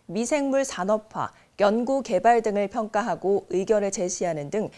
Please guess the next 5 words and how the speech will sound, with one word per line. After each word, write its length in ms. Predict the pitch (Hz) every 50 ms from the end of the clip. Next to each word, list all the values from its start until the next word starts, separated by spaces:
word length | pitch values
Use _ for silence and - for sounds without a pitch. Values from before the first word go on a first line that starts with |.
| - - - _
재단 340 | - 220 208 233 254 254 262
발전에 460 | 254 247 247 240 262 240 226 247 247
기여할 580 | 247 - - 214 214 254 269 269 254 269 247 233 -
것으로 560 | - 202 190 208 - 170 160 170 170 160 143 -
기대됩니다. 800 | - 202 175 185 185 180 180 202 170 160 143 135 135 127 -